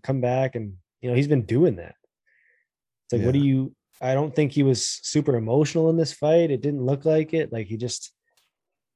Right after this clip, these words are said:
Speaker 1: it's a shame, man. <laughs> It's a
Speaker 2: I don't know.
Speaker 1: shame.
Speaker 2: He just, yeah. I mean, yeah, it's, I don't know. I mean, I don't know what you do, right?
Speaker 1: Is he still at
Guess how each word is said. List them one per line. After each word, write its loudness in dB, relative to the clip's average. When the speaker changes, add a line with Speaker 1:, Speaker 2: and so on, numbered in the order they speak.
Speaker 1:
it's -10
a -4
shame, 0
man. -6
<laughs> -16
It's -12
a -4
Speaker 2:
I -2
don't 0
know. -2
Speaker 1:
shame. 0
Speaker 2:
He 2
just, -4
yeah. -4
I -4
mean, 0
yeah, 0
it's, -12
I -4
don't 0
know. -2
I -8
mean, -2
I -2
don't -2
know 0
what 0
you -4
do, 0
right? -2
Speaker 1:
Is 0
he 6
still 4
at 4